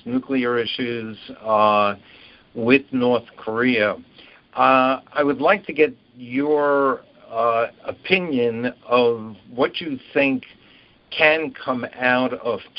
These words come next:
talks between this administration or the president himself and the head of North Korea.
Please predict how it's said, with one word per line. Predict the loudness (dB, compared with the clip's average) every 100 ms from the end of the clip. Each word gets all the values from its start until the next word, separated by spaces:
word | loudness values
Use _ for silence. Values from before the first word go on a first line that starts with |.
| -2
talks | 2 2 2 -4 -20 -20 -20 _ _ _ _ _ _
between | -8 -8 -6 0 2 2 0 0 0 -2 -6 _ _ _ -20
this | -16 -2 -2 0
administration | 0 2 2 0 2 2 2 -2 -4
or |
the | -4
president | -2 0 0 0 -2 -2
himself | -6 -8 -8 -2 0 0 -2
and | -6 -4
the | -2
head | 2 2
of | 0 -4
North | -2 0 -2 -6
Korea. | -6 -2 0 0 0